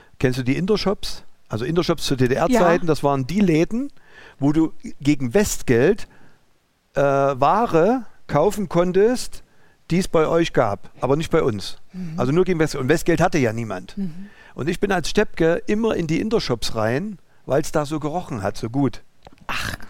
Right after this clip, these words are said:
Speaker 2: das ist ja
Speaker 1: Ich bin, also
Speaker 2: faszinierend,
Speaker 1: ich bin
Speaker 2: ja.
Speaker 1: da immer nur rein. Ich, ich meine, die haben wahrscheinlich die Verkäufer schon gesehen. Der, der People, der hat überhaupt gar kein Westgeld, der wird nichts kaufen. Aber ich bin nur rein,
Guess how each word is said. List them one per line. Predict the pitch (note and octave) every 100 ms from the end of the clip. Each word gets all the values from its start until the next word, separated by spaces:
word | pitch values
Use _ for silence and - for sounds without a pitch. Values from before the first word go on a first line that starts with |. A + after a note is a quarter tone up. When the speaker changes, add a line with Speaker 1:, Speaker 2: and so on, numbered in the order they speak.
| -
Speaker 2:
das | D#3+ -
ist | D#3 -
ja | C#3+
Speaker 1:
Ich | C#3
bin, | E3 F#3 F#3+ -
also | C#3 C3+
Speaker 2:
faszinierend, | D#3 D3
Speaker 1:
ich |
bin | - F#3
Speaker 2:
ja. | F#3+
Speaker 1:
da |
immer | F3
nur | D#3 C#3+
rein. | D#3+ G#3+ G3
Ich, | C#3 D3+ - G3+
ich | D3 B2
meine, | C#3
die | C3+ C3+
haben | D3
wahrscheinlich | C#3+ C#3+ C#3+
die | B2+
Verkäufer | B2+ D3 C#3+
schon | C#3 C3
gesehen. | B2 C#3+ E3 D3
Der, | C3
der | C#3 B2+
People, | D#3+ D#3 D3
der | C3+ B2+
hat | C#3
überhaupt | C#3 C#3
gar | -
kein | C#3 B2
Westgeld, | B2 D3 D#3+ C#3
der |
wird | C3+
nichts | C#3 -
kaufen. | C#3 D#3 F3 E3+ - - -
Aber | - C3
ich |
bin | - G#3
nur | F#3+ C#3+
rein, | E3+ G#3